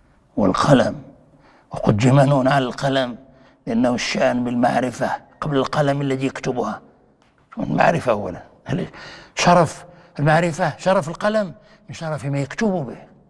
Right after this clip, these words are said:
ما يكتبه. أش قيمة إعلام ما فيه إعلام، ما فيه احترام، ما فيه قيام، قيم. ثم هيئ،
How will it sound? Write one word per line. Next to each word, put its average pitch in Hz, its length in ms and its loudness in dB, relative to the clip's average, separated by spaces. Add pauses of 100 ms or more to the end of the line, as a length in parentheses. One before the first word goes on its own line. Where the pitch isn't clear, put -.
(160)
ما 139 60 -8
يكتبه. - 500 -2 (1400)
أش - 160 -8
قيمة 190 300 6 (120)
إعلام 165 460 4
ما 175 80 0
فيه 156 380 -2 (840)
إعلام، 104 460 0 (300)
ما - 80 4
فيه 135 240 0
احترام، 107 640 -2 (340)
ما - 140 2
فيه 135 240 0
قيام، 123 560 2 (720)
قيم. 175 320 2 (4000)
ثم 190 220 8
هيئ، 170 520 0